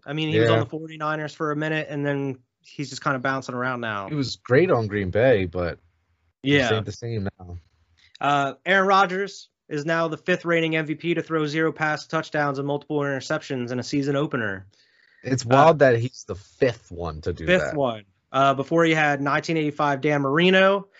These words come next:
Speaker 1: eighty-four Joe Theismann, seventy-five, uh, Ken Stabler, and then you have nineteen sixty-seven Bart Starr.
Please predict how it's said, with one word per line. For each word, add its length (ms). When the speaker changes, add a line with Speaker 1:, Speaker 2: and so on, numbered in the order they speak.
Speaker 1:
eighty-four 560
Joe 220
Theismann, 560
seventy-five, 760
uh, 200
Ken 320
Stabler, 640
and 180
then 140
you 80
have 200
nineteen 280
sixty-seven 760
Bart 280
Starr. 560